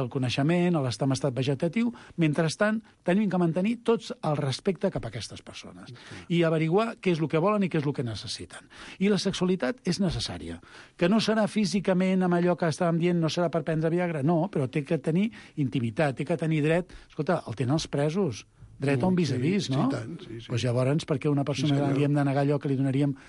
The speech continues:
Speaker 1: a una persona que li hem privat la llibertat?
Speaker 2: Mhm. Recordem, nou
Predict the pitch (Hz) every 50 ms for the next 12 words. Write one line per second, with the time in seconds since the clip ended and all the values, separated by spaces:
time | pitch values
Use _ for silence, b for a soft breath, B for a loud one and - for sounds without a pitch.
0 | B B - 139 135 143 147 147 135 147 131 - 170 160 147 - - 147 135 143
1 | 139 135 131 135 131 131 123 127 123 117 123 123 120 113 107 - - 82 - -
2 | _ - - - _ _ _ _ - 123 120 107 104 107 120 135 - - _ _
3 | - _ _ - - B B B B B B B B B B B B B B B
4 | B - 165 151 170 165 170 185 190 185 190 185 185 190 190